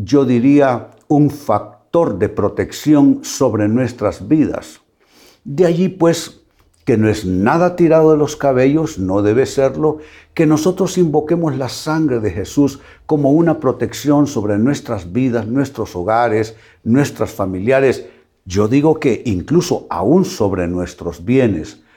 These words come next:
Porque, amigos, la protección de Dios es una protección total. No hay algún aspecto de nuestra vida que quede por fuera de ese efecto cobertura de la sangre preciosa de Cristo.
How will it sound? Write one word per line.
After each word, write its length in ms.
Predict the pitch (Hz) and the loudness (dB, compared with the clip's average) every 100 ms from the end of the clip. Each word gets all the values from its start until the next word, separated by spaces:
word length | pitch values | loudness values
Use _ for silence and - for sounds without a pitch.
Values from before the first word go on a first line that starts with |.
| _ _ | _ _
Porque, 280 | - 92 139 | -6 -2 0
amigos, 440 | 131 151 151 151 151 | 2 4 4 2 2
la 180 | 143 | -2
protección 640 | 139 139 139 120 - 147 147 | 0 -2 0 -4 0 0 2
de 160 | 127 | 2
Dios 320 | 123 156 147 - - - | 4 4 2 -2 -14 -6
es 200 | 117 151 | -4 0
una 220 | 151 143 | 0 0
protección 680 | 131 - 117 - 135 139 135 | 0 0 -2 0 0 0 0
total. 580 | 113 - 147 139 107 - - - | -2 0 -2 2 0 -2 -12 -2
No 360 | 123 165 175 | 2 4 4
hay 180 | 180 170 | 4 4
algún 380 | 151 131 170 156 | 2 2 2 0
aspecto 720 | - - - 160 156 - 107 | -4 -10 -2 -2 -2 -2 0
de 100 | 90 | 0
nuestra 340 | 92 - 95 | -4 -4 -2
vida 300 | 95 131 131 | 0 0 -2
que 180 | 117 110 | -2 -4
quede 400 | 139 139 139 - - _ - | 2 4 4 0 -8 _ -2
por 220 | 123 101 | 0 0
fuera 480 | - 143 156 135 113 | -2 2 4 4 2
de 120 | 127 | 0
ese 280 | - 135 - | 2 0 0
efecto 800 | 127 - - 170 160 - 101 90 | -2 -4 -4 -2 -2 -4 -6 -4
cobertura 920 | 101 95 - - 139 113 - - _ | -2 -2 -4 0 2 2 -2 -10 _
de 200 | - 127 | -4 0
la 140 | 113 92 | 0 0
sangre 420 | - 101 101 107 | -2 -2 0 -2
preciosa 720 | 90 87 - 98 92 - 85 | -2 -4 -2 0 0 0 -4
de 160 | 78 76 | -4 -8
Cristo. 520 | 80 78 - - | -10 -10 -12 -16